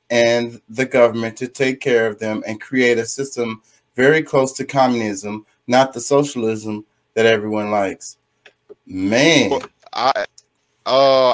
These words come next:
Speaker 2: I agree on the investing part. You know, that's a, that's a, gr-, a good strategy. Um, but I'm not too crazy about borrowing any money, so, you know, I'll s-, give my time to save a few thousand,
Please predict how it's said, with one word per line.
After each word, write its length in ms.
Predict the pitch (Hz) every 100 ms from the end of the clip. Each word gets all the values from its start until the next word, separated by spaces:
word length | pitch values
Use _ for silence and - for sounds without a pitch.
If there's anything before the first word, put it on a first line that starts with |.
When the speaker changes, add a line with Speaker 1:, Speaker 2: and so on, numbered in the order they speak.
| -
Speaker 2:
I 240 | 127 175
agree 360 | 170 143 151 156
on 260 | 120 143 135
the 120 | 127 120
investing 560 | 117 117 123 139 - 131
part. 360 | - 135 131 120
You 100 | 123
know, 120 | 113
that's 260 | 113 131 147
a, 140 | 120 101
that's 280 | 110 131 175
a, 120 | 127 107 _ - - 90
gr-, 80 | 107 -
a 120 | 104
good 200 | 95 127
strategy. 680 | - 123 120 131 127 131 135 - - - _
Um, 500 | - 107 107 104 98 85 101
but 360 | 104 101 95 - - -
I'm 180 | 98 120
not 180 | 120 -
too 140 | 135
crazy 360 | - 123 117 117
about 360 | 104 107 92
borrowing 480 | 101 110 117 123 120 -
any 240 | 117 120
money, 400 | 117 120 120 117
so, 500 | - 113 104 101 95 _ _
you 160 | 107
know, 120 | 101 95
I'll 240 | 92 107
s-, 160 | 104 - _ - _
give 220 | 110 117 113
my 120 | 117
time 260 | 139 120 113
to 120 | 113
save 680 | - 123 117 120 117 120 - _ _ - _ -
a 440 | 110 110 110 104 -
few 160 | 123 117
thousand, 760 | 123 117 117 117 113 113